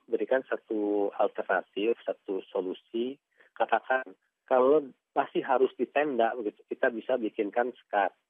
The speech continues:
panel gitu, Pak, sehingga satu sama lain, satu keluarga dengan yang lainnya bisa kita tutup gitu, kita bisa sekat.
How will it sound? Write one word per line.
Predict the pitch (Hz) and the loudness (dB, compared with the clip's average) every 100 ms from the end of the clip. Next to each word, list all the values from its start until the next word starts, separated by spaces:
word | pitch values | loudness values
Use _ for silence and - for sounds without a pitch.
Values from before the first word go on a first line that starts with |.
| _ | _
panel | 95 90 98 107 110 | -4 -2 0 0 0
gitu, | 101 - 101 | -4 -4 -4
Pak, | 113 - | -4 -4
sehingga | - 101 104 123 - - - _ _ | -6 0 2 2 0 -18 -20 _ _
satu | 117 123 | -4 -2
sama | 117 113 110 104 | 0 0 0 2
lain, | 98 110 127 123 | 4 4 0 -2
satu | 120 | -10
keluarga | - 101 95 113 | -2 0 2 0
dengan | 113 104 104 | 0 -4 -2
yang | 101 | -2
lainnya | 95 95 107 120 123 107 _ | 0 0 -2 0 0 -2 _
bisa | - - 113 - | -14 -6 -6 -4
kita | 98 101 98 98 - _ | -4 -2 0 0 -4 _
tutup | 113 _ 110 - | -12 _ -4 -4
gitu, | 101 92 | -6 -6
kita | - | -6
bisa | 92 - 90 | -8 -6 -8
sekat. | - - 87 82 | -8 -12 -8 -8